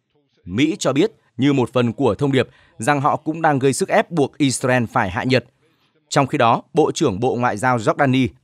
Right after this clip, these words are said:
Ayman Safadi đã đến thăm Tehran để thảo luận về các cách xoa dịu căng thẳng, nhấn mạnh rằng Jordani sẽ không trở thành chiến trường trong tình hình hiện tại. Trong cuộc tấn công bằng thiết bị bay không người lái U A V và tên lửa của Iran vào Israel hồi tháng tư vừa qua,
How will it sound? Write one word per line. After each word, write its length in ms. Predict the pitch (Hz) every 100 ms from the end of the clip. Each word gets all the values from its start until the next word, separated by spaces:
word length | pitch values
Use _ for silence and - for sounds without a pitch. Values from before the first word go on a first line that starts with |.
| -
Ayman 440 | 131 120 127 123
Safadi 520 | 110 131 - 131 127 - _ -
đã 100 | 156
đến 200 | 135 156
thăm 200 | 165 139
Tehran 540 | 147 135 135 135 127
để 160 | 127 104
thảo 160 | 117
luận 260 | 98 120 101
về 180 | 113 113
các 300 | - 190 -
cách 180 | 220 -
xoa 220 | 160 135
dịu 180 | 139 135
căng 180 | 139
thẳng, 220 | 127 147 87 _ _
nhấn 180 | 110 127
mạnh 200 | 175 117
rằng 180 | 117 120
Jordani 520 | 98 170 156 131 139 - -
sẽ 220 | - 185
không 260 | - 233 214
trở 140 | 123
thành 160 | 123 117
chiến 160 | 131
trường 220 | 131 139 104 _ _
trong 180 | - 131
tình 140 | 131
hình 120 | 113
hiện 140 | 107 123
tại. 220 | 131 131 - _ - - - - _
Trong 200 | - 226
cuộc 280 | - 165 120
tấn 160 | 143 165
công 280 | 185 165
bằng 160 | 143 123
thiết 160 | 180 185
bị 180 | 165
bay 220 | 123 139 131
không 200 | 156 139
người 120 | 120
lái 220 | 110 123 -
U 120 | 151
A 140 | 135
V 60 | 123 135 117 - _
và 120 | 131
tên 200 | 131 175
lửa 200 | 156 123 87
của 240 | 135 104 -
Iran 380 | 135 123 127
vào 240 | 104 117 107
Israel 420 | 147 131 - 131
hồi 200 | 127 123
tháng 180 | 117 120
tư 160 | 135 156
vừa 160 | 110
qua, 300 | 107 131 127